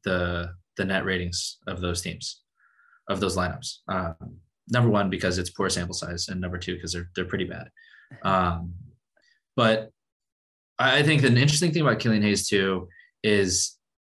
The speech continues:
Speaker 1: the eye test. You look at him play defense, and he's a great defender. He's a great defender, top notch. Um, but then you, you look at the tracking data too,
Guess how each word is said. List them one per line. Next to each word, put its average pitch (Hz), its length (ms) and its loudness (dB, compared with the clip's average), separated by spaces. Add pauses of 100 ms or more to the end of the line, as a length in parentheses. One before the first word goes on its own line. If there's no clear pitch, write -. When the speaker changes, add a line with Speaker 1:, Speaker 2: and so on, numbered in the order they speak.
(140)
Speaker 1:
the 117 200 2
eye 131 140 4
test. 214 320 2
You 131 120 6
look 151 260 2
at 147 80 2
him 170 180 2
play 104 220 2
defense, 92 500 -2
and 92 100 -6
he's 113 160 -2
a 101 60 -2
great 90 240 -4
defender. 85 320 -10 (240)
He's 120 140 2
a 107 160 2 (300)
great 117 420 2
defender, - 500 -6 (540)
top 107 240 0
notch. - 440 -12 (840)
Um, 92 540 2 (500)
but 127 100 0
then 127 140 4
you, 120 200 6
you 120 140 0
look 127 140 2
at 143 60 0
the 127 80 4
tracking 110 280 2
data 101 220 4
too, 87 420 -2